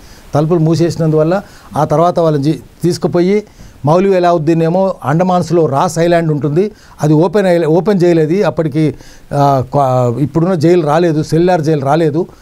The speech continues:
అక్కడ దీవులో వదిలేసి జైల్లో పెట్టేసినారు. మౌలవి అలావుద్దీన్ అట్ట చేస్తే కిర్-, తురబాస్ ఖాన్ మాత్రం చ-, కాల్చేసి తీసుకెళ్ళి పబ్లిక్ గార్డెన్ గోడకు వేలాడదీసినారు. "Let his body be preyed on by vultures and, vultures and crows,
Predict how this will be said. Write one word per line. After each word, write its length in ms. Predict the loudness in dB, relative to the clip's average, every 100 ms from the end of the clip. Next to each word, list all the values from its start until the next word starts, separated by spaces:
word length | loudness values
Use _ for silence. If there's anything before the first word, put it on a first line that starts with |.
| -8
అక్కడ 320 | -4 -2 -2 -4 -4
దీవులో 240 | 0 2 2
వదిలేసి 320 | 2 0 -2
జైల్లో 260 | -2 0 0
పెట్టేసినారు. 640 | -2 -2 -4 -2 -2 -2 -6 -20 -20 -20 -20 -20 -20 -10 -2
మౌలవి 320 | 0 2 2
అలావుద్దీన్ 560 | 2 0 0 -2 -2 -2
అట్ట 120 | -2 0
చేస్తే 460 | 0 0 0 -2
కిర్-, 300 | -2 -4 -4 -2
తురబాస్ 360 | 0 2 -2 -2
ఖాన్ 140 | -4 -2
మాత్రం 320 | -2 -2 -6
చ-, 320 | -6 -16 -2
కాల్చేసి 600 | 0 0 -2 -2 -2 -4 -8 -20 -20 -4
తీసుకెళ్ళి 600 | -4 -2 -2 0 -2 -4 -12 -20 -4
పబ్లిక్ 320 | 0 0 0 0
గార్డెన్ 340 | 0 0 -4 -2
గోడకు 540 | 0 0 -2 -8 -6 0
వేలాడదీసినారు. 580 | 2 2 0 -2 -2 0
"Let 180 | -2
his 140 | 0 -2
body 360 | 0 0 0
be 80 | -2
preyed 380 | -2 -2 0 0
on 80 | 0
by 100 | 0
vultures 380 | 0 -2 -4 -6 -18 -20 -20 -10 -4
and, 80 | -4
vultures 680 | -4 -14 -2 -2 0 -2 -2 -6 -4
and 80 | -2
crows, 320 | 0 0